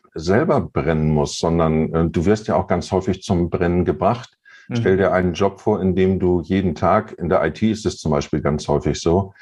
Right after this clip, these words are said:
Speaker 1: in dem du jeden Tag mit einer Fülle von Aufgaben konfrontiert wirst und bei jeder einzelnen Aufgabe ist dir klar,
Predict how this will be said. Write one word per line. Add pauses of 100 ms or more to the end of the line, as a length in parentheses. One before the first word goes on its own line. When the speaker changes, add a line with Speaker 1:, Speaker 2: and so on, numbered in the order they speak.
(200)
Speaker 1:
in
dem
du (180)
jeden
Tag
mit
einer
Fülle
von
Aufgaben
konfrontiert
wirst
und
bei
jeder
einzelnen
Aufgabe
ist
dir
klar,